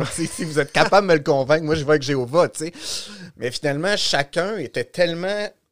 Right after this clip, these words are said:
incapable de débattre que là, j'étais comme, « Ouais, mais t'es-tu capable, tu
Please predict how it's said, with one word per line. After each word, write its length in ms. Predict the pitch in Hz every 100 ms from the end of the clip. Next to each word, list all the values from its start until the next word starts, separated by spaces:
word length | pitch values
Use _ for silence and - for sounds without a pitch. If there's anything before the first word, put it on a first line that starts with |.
| _ _ _ _ _ _ _ -
incapable 580 | 196 208 156 - 170 180
de 100 | 143
débattre 600 | 120 139 120 135 262 - _
que 100 | -
là, 120 | 127
j'étais 160 | 160 117
comme, « 220 | - 110
Ouais, 100 | 120
mais 100 | 120
t'es-tu 240 | 101 - -
capable, 400 | 104 123 147
tu 80 | 127